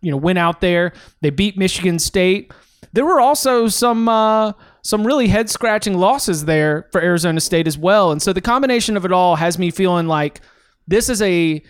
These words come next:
a bowl team, sure, but I'm going under the seven and a half.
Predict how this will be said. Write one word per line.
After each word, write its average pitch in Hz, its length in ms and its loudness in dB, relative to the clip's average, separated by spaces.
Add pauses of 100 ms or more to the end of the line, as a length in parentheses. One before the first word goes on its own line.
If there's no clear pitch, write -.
(160)
a - 80 -2
bowl 175 280 2
team, 190 460 0
sure, 175 760 0 (240)
but 165 100 0
I'm 226 160 0
going 208 320 0
under 196 420 0
the 165 120 -2
seven 175 360 0
and 160 140 -2
a 147 40 -4
half. 160 600 -4